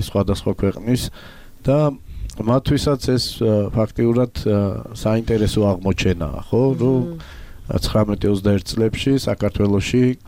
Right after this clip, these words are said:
Speaker 1: უკვე ქალთა პოლიტიკური მონაწილეობა მნიშვნელოვანი საკითხი იყო და ქალები იღებდნენ მონაწილეობას ქვეყნის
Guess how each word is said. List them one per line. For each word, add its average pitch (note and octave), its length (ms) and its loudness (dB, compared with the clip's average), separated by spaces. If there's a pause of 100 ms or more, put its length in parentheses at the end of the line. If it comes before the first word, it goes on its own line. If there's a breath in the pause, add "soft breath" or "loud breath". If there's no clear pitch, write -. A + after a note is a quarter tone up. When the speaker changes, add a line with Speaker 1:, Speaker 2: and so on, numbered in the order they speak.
Speaker 1:
უკვე G#2+ 280 0
ქალთა G2+ 340 0
პოლიტიკური G2 600 0
მონაწილეობა F#2+ 800 0
მნიშვნელოვანი F#2 680 0
საკითხი F#2 540 -2
იყო A2 260 2 (520 loud breath)
და A#2+ 180 2
ქალები G#2 560 2 (160)
იღებდნენ G2 460 -2
მონაწილეობას F#2 880 0 (120)
ქვეყნის F#2+ 420 -2